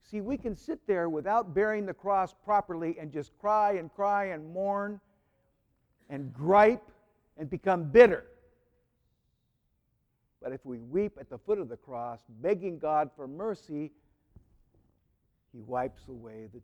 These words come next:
tears of sorrow. Wow. Just by that, right? Just with this. So, beautiful for us. So weep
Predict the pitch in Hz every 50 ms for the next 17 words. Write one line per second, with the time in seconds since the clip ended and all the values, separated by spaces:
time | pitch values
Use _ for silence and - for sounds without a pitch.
0 | _ _ 127 117 - 120 120 104 110 120 110 _ _ _ - - _ _ _ _
1 | _ _ _ _ _ _ _ _ _ _ _ _ _ _ _ _ _ _ _ _
2 | _ _ _ _ _ _ _ _ _ _ _ _ _ _ _ _ _ _ - -
3 | - - _ _ _ _ _ _ _ - - _ - - - - - - - -
4 | - - - - - _ - - - _ - - - - - _ - - - _
5 | _ - - _ _ _ _ _ 131 135 127 - - - 123 113 110 113 78 73
6 | _ _ _ _ _ _ _ - _ 117 156 151 _ _ _ _ _ _ _ _
7 | _ _ - 110 _ _ _ 110 - _ _ _ _ _ _ _ _ _ _ _
8 | _ _ _ _ _ _ _ _ _ _ _ _ _ _ _ _ _ _ _ _
9 | _ _ - - _ _ _ _ _ _ 147 156 170 160 - - 127 120 _ 120
10 | 117 - - - - _ _ - _ - - - - - _ _ - - - -
11 | _ _ 170 170 175 165 160 220 214 139 101